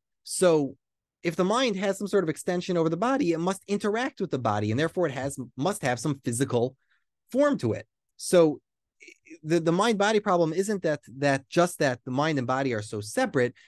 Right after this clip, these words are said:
is that they are separate in a way that makes interaction between them impossible. And therefore, the, the mind-body problem is something that was conjured up first by philosophers in the sixteen hundreds, and it's a problem which nobody has fully resolved yet. How could consciousness be a part of you?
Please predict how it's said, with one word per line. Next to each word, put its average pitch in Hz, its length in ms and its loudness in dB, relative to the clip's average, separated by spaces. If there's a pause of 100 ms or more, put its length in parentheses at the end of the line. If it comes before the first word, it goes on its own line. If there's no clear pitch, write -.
(140)
is 143 160 -2
that 147 180 0
they 156 80 2
are 147 80 2
separate 226 360 0
in 180 80 2
a 156 60 0
way 180 180 2
that 139 120 0
makes 151 200 -6
interaction 156 680 0
between 151 380 -2
them 117 260 -2
impossible. 123 920 -4 (280)
And 127 120 -2
therefore, 175 360 4
the, 127 260 -2
the 120 100 -2
mind-body 160 500 2
problem 131 360 -2
is 117 100 -8
something 139 360 -2
that 113 240 -2
was 120 140 -8
conjured 147 360 0
up 139 180 -2
first 147 240 -2
by 113 340 -2
philosophers 131 580 -2
in 120 60 -2
the 107 60 -4
sixteen 123 280 -8
hundreds, 160 340 0
and 196 100 -4
it's 214 100 -6
a 202 40 -4
problem 214 360 0
which 175 160 -2
nobody 180 240 4
has 135 140 0
fully 147 420 0 (300)
resolved 131 480 0
yet. 95 180 -6
How 160 180 -4
could 165 180 -8
consciousness 139 640 -2
be 127 140 -2
a 107 60 0
part 147 320 2
of 110 120 0
you? 156 280 2